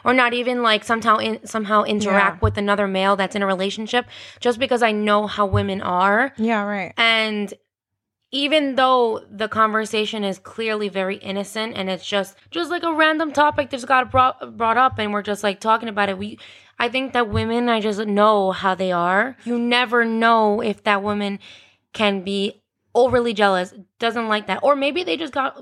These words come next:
Speaker 1: finished doing
Speaker 2: Having history
Speaker 1: having history.
Speaker 2: related to that.
Speaker 1: Exactly. Like,
Speaker 2: Yeah.
Speaker 1: what if they, what if that guy just happened to cheat on hi-, on her and they just fix things?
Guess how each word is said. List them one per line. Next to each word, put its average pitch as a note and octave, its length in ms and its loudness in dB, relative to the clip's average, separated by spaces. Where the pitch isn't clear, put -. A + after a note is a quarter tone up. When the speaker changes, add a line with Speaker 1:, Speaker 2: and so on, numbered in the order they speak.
Speaker 1:
finished A#3 280 -4
doing A3+ 240 -6
Speaker 2:
Having A3 380 2
history G3+ 640 -2
Speaker 1:
having B3 260 2
history. A#3+ 240 -4
Speaker 2:
related G#3 380 2
to G#3 100 -6
that. F3 280 0
Speaker 1:
Exactly. C4 440 2
Like, G3+ 140 0
Speaker 2:
Yeah. F3 100 2
Speaker 1:
what D#3+ 80 2
if F#3+ 160 -2
they, C4 300 -2
what A#3+ 180 0
if C#4 160 -2
that C#4 160 -2
guy B3 240 0
just A#3 240 0
happened A#3 320 0
to A#3 80 -6
cheat A#3 180 -4
on A3 180 0
hi-, G#3 160 -8
on G#3+ 200 0
her F#3+ 300 -2
and A3+ 120 -2
they A3 120 -2
just A#3 240 -2
fix A3+ 240 -6
things? G3 420 -8